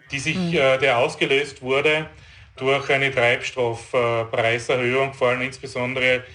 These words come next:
Speaker 1: äh, höhere Dieselpreise. Und da hat sich also dann diese Revolte entzündet, der Gilets jaunes, gegen die Macron sehr, sehr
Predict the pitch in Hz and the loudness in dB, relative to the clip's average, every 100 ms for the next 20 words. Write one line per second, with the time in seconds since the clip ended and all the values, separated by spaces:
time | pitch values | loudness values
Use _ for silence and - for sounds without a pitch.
0 | - - 120 123 127 127 123 127 143 135 | -20 -6 -2 2 2 0 -4 -8 -6 -4
1 | 110 110 117 - 135 135 - - - - | -2 -2 0 0 0 -2 -12 -20 -20 -20
2 | - 131 123 120 - 123 123 123 131 120 | -8 -4 -4 -4 0 2 2 -2 -6 -6
3 | 120 123 120 120 120 120 120 107 117 117 | -4 -2 -2 -4 -6 -2 0 0 -2 -2
4 | 127 110 110 117 113 110 110 123 117 113 | -4 -4 -6 -6 -6 -6 -6 -4 -2 -2
5 | 120 135 127 131 127 147 160 - - 135 | 0 0 2 0 0 -2 -2 -6 -2 -2
6 | 117 - 123 156 - 127 131 147 139 139 | -2 -2 0 -2 0 0 2 2 0 0